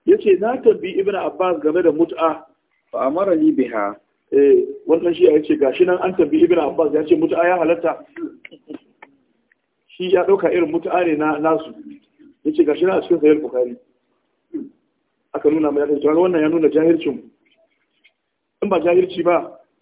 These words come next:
Speaker 1: gashi ma a cikin babin an buɗe ana magana kan aikin hajji ne.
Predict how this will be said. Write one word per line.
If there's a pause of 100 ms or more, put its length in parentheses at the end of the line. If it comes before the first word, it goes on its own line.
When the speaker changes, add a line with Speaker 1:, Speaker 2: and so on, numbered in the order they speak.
(120)
Speaker 1:
gashi
ma (340)
a
cikin
babin
an
buɗe
ana
magana
kan
aikin
hajji
ne.